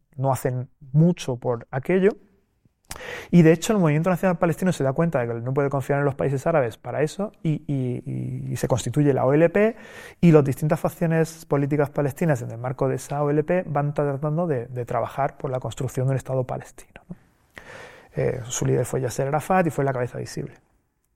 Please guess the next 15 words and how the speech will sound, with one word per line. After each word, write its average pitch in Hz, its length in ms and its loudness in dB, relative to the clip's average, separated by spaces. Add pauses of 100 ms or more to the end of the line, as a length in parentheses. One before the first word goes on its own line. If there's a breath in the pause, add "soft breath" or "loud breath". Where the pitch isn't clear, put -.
(600 loud breath)
El 165 80 8
Estado 196 240 4
español 208 480 0 (500)
no 151 300 4
va 214 160 4
a 226 40 0
reconocer 165 800 0 (540)
a 131 140 0
Israel 127 400 0
hasta 175 180 -4
mil 143 140 -2
novecientos 151 400 -4
ochenta 120 360 -6
y 120 40 -10
seis, 160 400 -2